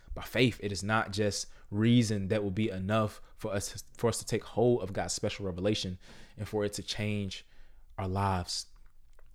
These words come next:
And what I wanna say is this, Christians, listen, Christians must be ardent and deep and astute studiers and learners of the word, absolutely,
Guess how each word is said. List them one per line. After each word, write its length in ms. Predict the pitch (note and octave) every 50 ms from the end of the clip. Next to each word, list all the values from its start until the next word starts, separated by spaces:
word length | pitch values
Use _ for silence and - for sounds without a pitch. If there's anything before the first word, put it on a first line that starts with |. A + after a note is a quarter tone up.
| - -
And 80 | B2 A#2+
what 80 | A2+
I 60 | A2+
wanna 140 | A2+ A2+ G#2+
say 160 | - - G#2+
is 100 | G2+ F#2+
this, 320 | F#2 G2+ F#2 - - - -
Christians, 680 | - - - - C#3 C3+ - - G#2 F2+ E2+ - - - - -
listen, 260 | A2+ A2+ - F2+ - - - - - - - -
Christians 640 | - - - D3 C#3+ - - - G#2+ F2+ E2+ - - G2
must 220 | G2+ G#2+ - -
be 180 | - A2 G2+ - - - -
ardent 320 | A2+ A#2+ A#2+ A2+ G#2 - - - - - - - - - - - - -
and 260 | A#2 G#2+ G2+ F2+ -
deep 320 | - A#2 A#2 A#2+ - - - - - - -
and 120 | A#2 A2
astute 520 | G#2 - - - - - - B2 A2 G#2+ - - - - - - - - - -
studiers 800 | - - - - - F3 B2+ B2 A2 A2 G#2 G2 - - - - -
and 240 | A#2+ A2+ G#2+ G2+ G#2
learners 520 | A#2+ B2+ B2+ A#2+ A2 G2+ F2 - - - -
of 260 | B2 A#2+ G#2 - - - -
the 120 | G#2+ A2 G#2
word, 460 | G2 A2 B2+ C3 B2+ A#2 G#2 - - - - -
absolutely, 640 | A2+ - - - A2+ G#2 C3 D3 - A2+ G2+ F2+